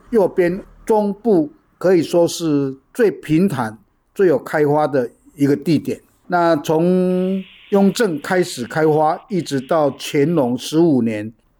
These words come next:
人口一直的密集啊，那时候就已经开始的开放给漳州的人来开垦、来承租来开垦。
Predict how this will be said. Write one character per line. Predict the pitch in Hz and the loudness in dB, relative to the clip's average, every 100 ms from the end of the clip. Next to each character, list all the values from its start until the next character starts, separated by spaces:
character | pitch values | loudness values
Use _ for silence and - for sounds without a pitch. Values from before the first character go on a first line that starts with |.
| _ | _
人 | 139 160 | 0 2
口 | 196 135 | 2 2
一 | 220 | 2
直 | 190 135 | 0 0
的 | 123 123 | 0 2
密 | 190 160 | 2 2
集 | - 98 92 _ _ _ | -2 -14 -18 _ _ _
啊， | - 104 | -12 -2
那 | 160 | 0
时 | 156 147 | 0 2
候 | 156 156 | 2 2
就 | 160 139 | 2 0
已 | |
经 | 117 143 | 0 -2
开 | 131 143 | -2 -4
始 | 135 117 104 | -4 -6 -12
的 | 110 | -12
开 | 110 - 147 | -10 -2 -2
放 | 139 147 120 120 | 0 -2 -2 -8
给 | 120 104 101 98 98 _ | -10 -8 -8 -10 -12 _
漳 | - 143 | -4 -2
州 | 143 151 | 0 2
的 | 131 | 2
人 | 110 104 107 | 0 -2 -4
来 | 123 | -6
开 | - 139 | -2 -4
垦、 | 127 107 95 _ _ - | -4 -8 -16 _ _ -6
来 | 123 | -6
承 | 120 131 131 | -2 0 0
租 | 143 139 127 | 2 2 2
来 | 120 | 0
开 | - 131 | 0 -4
垦。 | 123 107 | -4 -8